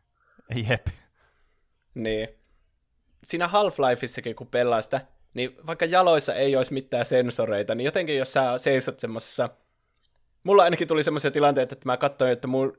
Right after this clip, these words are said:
Speaker 2: eessä on vaikka joku pahvilaatikko, niin sitten mä automaattisesti po-, yritin potkasta sen pois siitä tieltä.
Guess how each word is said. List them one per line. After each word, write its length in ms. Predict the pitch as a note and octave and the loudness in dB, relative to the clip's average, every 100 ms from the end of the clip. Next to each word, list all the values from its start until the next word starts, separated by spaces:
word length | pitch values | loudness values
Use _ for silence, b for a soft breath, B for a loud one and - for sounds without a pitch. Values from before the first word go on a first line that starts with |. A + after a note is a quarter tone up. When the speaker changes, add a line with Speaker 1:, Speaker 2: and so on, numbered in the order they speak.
| _ | _
Speaker 2:
eessä 360 | C#3+ D3 C3+ - | 2 4 4 0
on 60 | A#2 | -2
vaikka 180 | A#2 | -2
joku 180 | B2+ C3 | -4 -4
pahvilaatikko, 1000 | A#2 C3+ C3 A#2+ G#2+ G2 G2 G2+ - G#2+ - _ - | 4 6 6 4 0 -2 -2 -6 -12 -12 -14 _ -10
niin 100 | C#3+ | -6
sitten 160 | F3+ | -2
mä 120 | F3 F3+ | 0 0
automaattisesti 840 | - G3+ E3+ D#3 D3+ C#3+ B2+ - C3+ D3+ | 0 -2 0 0 2 -2 -4 -10 -4 -2
po-, 160 | - | -2
yritin 380 | - D3 C#3+ - | -4 -4 -2 -4
potkasta 600 | - D3+ - - G#2+ - | 0 0 0 -12 -10 -10
sen 220 | - A2+ | -10 -10
pois 520 | A2 A#2 B2 D3 C3+ - | -4 2 4 4 -4 -8
siitä 260 | G#2 A2+ - | -10 -10 -8
tieltä. 480 | A2+ A2 G2+ G2+ | -6 -4 -4 -4